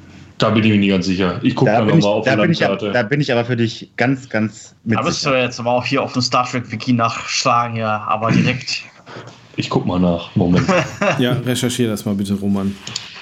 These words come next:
Speaker 1: Hm, hm, hm. Hm.
Speaker 2: Ich's euch doch sage, Mensch. Vertraut mir doch.
Speaker 3: Glaube dir.
Speaker 2: <laughs>
Speaker 4: Vertrauen ist gut, Kontrolle ist besser.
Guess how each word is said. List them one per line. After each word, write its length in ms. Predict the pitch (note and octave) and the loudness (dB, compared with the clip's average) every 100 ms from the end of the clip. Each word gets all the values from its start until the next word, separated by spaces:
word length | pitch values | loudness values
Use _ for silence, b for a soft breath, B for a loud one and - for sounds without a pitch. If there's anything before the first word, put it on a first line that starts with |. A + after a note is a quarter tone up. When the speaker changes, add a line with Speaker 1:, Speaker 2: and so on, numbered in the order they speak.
| - - | -12 0
Speaker 1:
Hm, 200 | A2 A2 - | 0 0 0
hm, 160 | G2+ G#2+ | 0 2
hm. 440 | G2+ G2 G2 F#2 - - - - - - - - - - - - - - - - - - - - - - - - - - - - - - - | 4 6 6 2 -4 -20 -20 -20 -18 -16 -16 -18 -18 -18 -18 -16 -18 -20 -20 -18 -18 -18 -10 -10 -10 -18 -20 -20 -20 -20 -20 -16 -16 -14 0
Hm. 420 | G2+ G#2 G2+ - - | 4 6 6 2 -4
Speaker 2:
Ich's 180 | - - | -4 0
euch 160 | A#2 - | 0 0
doch 160 | C#3 | -2
sage, 440 | - G#2 C#3 D3+ C#3+ | -2 0 0 2 2
Mensch. 460 | C#3+ C#3+ A#2 - - - _ _ _ - - - | 4 4 4 0 -8 -20 _ _ _ -20 -20 -8
Vertraut 400 | - G2 D#3 E3+ | -6 -2 0 0
mir 100 | C#3 | 2
doch. 260 | G#2 G2+ - _ _ _ _ - | 2 0 -6 _ _ _ _ -6
Speaker 3:
Glaube 340 | B2+ C3+ B2+ | -2 0 0
dir. 200 | A2 G#2 - - - - _ - - | 0 -2 -6 -14 -18 -18 _ -20 -4
Speaker 2:
<laughs> 460 | A#2 A2+ A#2+ F#2+ - | -2 0 0 -2 -2
Speaker 4:
Vertrauen 640 | - C3+ - C#3 E3+ F#3+ | -6 -4 -2 0 2 2
ist 220 | F#3 F#3 | 2 0
gut, 360 | F3 E3+ F#3 - | 0 2 2 -2
Kontrolle 600 | - D#3+ - D3 D3+ D#3+ | -2 -2 0 0 2 0
ist 260 | D#3 - - | -2 -6 -4
besser. 500 | B2+ C3 B2 A2 | -2 -2 -2 -2